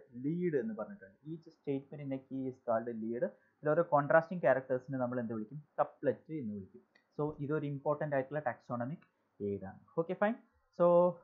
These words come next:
മക്കളെ, I think thereby we finishes the chapter. നിങ്ങൾക്ക് എന്തെങ്കിലുമൊക്കെ ഡൗട്ട്സുകളോ കാര്യങ്ങളൊക്കെ ഉണ്ടെങ്കിൽ you can personally contact me.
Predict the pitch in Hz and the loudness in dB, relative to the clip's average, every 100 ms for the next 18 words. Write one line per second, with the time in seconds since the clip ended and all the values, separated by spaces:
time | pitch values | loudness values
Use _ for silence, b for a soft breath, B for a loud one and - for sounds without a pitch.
0 | 160 147 160 143 139 156 139 135 131 127 | -4 0 4 4 4 -4 -2 2 4 4
1 | 131 131 123 117 120 120 135 - 123 - | 2 0 -2 -8 -12 -14 -16 -18 -12 -4
2 | 113 - 196 _ _ - 170 175 170 175 | -4 -4 -10 _ _ -10 -4 -2 0 0
3 | 165 131 131 139 - 160 165 156 123 120 | 0 6 6 6 -2 -2 0 2 2 2
4 | 127 123 113 123 120 - 123 117 107 - | -2 -4 -6 -8 -14 -18 -16 -14 -14 -14
5 | 120 123 - 107 107 - - | -16 -16 -12 -10 -10 -10 -14